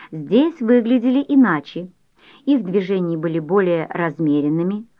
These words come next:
а в тоне, которым они разговаривали с пациентами, звучали звонкие ноты особой искусственной заинтересованности. Не было улыбок, не было болтовни,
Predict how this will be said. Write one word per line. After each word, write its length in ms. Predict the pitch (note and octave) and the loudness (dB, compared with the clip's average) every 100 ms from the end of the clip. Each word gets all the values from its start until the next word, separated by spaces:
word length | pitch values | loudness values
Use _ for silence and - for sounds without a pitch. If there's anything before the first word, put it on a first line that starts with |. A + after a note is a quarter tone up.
| - - - | -18 -12 -2
а 200 | G3 F#3+ | -2 -2
в 80 | |
тоне, 400 | - A#3+ D4+ A#3 | 0 4 6 4
которым 380 | D#3+ E3 F3 E3+ | 0 -4 -2 0
они 200 | E3 E3+ | 0 0
разговаривали 720 | F3 D#3+ F#3+ F#3+ F3 D3+ D3+ | -2 -2 0 2 0 -2 -4
с 60 | D#3+ | -6
пациентами, 720 | F#3 F#3 B3+ G#3 D3 C#3 B2 - _ - - | -12 -2 0 0 -2 -4 -4 -8 _ -20 -12
звучали 640 | E3 E3 F#3+ G3+ F3+ E3 | -6 -2 -2 -2 -2 -2
звонкие 500 | D#3+ E3 F3+ E3 D#3 | -4 -2 -2 -2 -4
ноты 400 | D#3 B3 C#4+ F#3+ E3+ - - | 2 2 2 -2 -6 -12 -8
особой 520 | F#3+ - C4+ B3 - | -6 0 2 2 -2
искусственной 800 | G#3 - A#3 - G3 G#3 G#3 - | -8 -6 -6 -4 -4 -2 -2 -6
заинтересованности. 1400 | E3 F#3 G#3+ F#3+ A3+ A#3 - G#3+ D3 C3+ B2+ - - - _ _ _ - - - | -6 -2 -2 0 0 0 2 2 2 -2 -4 -8 -18 -18 _ _ _ -20 -8 4
Не 180 | C#4+ | 6
было 220 | D#4 C#4 C4+ | 6 4 4
улыбок, 720 | A#3 F#3+ F#3+ D#3 G#3 - - _ _ - - | 4 4 2 -2 -8 -10 -20 _ _ -14 -2
не 200 | F#3 F3+ | 0 2
было 220 | F#3 G#3+ | 2 2
болтовни, 800 | G#3 C4 B3 F#3+ D3 D3+ E3 | 2 0 0 -2 0 -2 -2